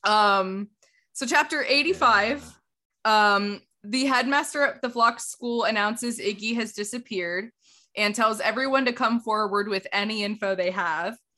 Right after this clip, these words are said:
Speaker 1: Max's friend J J tries to comfort her, which Max appreciates. To avoid any more attention, Max tries to escape into the teacher's lounge and notices several teachers inside pulling out capital T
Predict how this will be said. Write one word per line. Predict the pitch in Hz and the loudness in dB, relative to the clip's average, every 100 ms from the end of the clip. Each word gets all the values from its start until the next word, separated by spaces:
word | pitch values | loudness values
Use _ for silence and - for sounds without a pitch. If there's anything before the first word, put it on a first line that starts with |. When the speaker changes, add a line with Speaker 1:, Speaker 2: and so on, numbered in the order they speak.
| _ _ _ - | _ _ _ -6
Speaker 1:
Max's | 220 254 - 302 | 0 0 -2 -6
friend | - 269 262 | 0 2 2
J | 233 214 | 0 0
J | 214 220 220 | 0 -2 0
tries | 214 196 | -2 -4
to | 214 | -4
comfort | 277 277 269 | -2 0 -2
her, | 277 247 247 | 0 0 0
which | 208 208 | -4 -4
Max | 185 175 - | -6 -6 -8
appreciates. | - 185 180 160 151 165 - - - | -10 -10 -10 -10 -10 -10 -12 -16 -8
To | 247 226 | -4 -2
avoid | 233 262 269 | 2 2 2
any | 262 262 | 0 0
more | 240 | 0
attention, | 220 233 226 233 190 175 190 _ _ _ - | -2 -4 -4 -4 -4 -6 -10 _ _ _ -4
Max | 202 247 - | 0 0 -2
tries | - 262 254 262 | 0 2 2 -2
to | 262 240 | -6 -6
escape | 240 - 226 240 - | -6 -4 -2 -2 -4
into | 220 233 | -6 -6
the | 202 | -6
teacher's | 208 359 311 240 | -4 -4 -4 -6
lounge | 214 196 185 190 226 _ _ _ 202 | -2 -2 -2 -4 -8 _ _ _ -4
and | 214 | -2
notices | 214 233 202 - | -2 -2 -6 -2
several | 285 294 392 | -2 0 -2
teachers | 311 254 277 277 | -4 -6 -6 -4
inside | 277 277 220 185 185 190 - | -4 -4 0 0 0 -2 -6
pulling | 226 220 185 | -6 -4 -4
out | 170 - | -6 0
capital | 277 311 330 320 320 | 2 2 0 -6 -8
T | - 220 220 | -10 -10 -12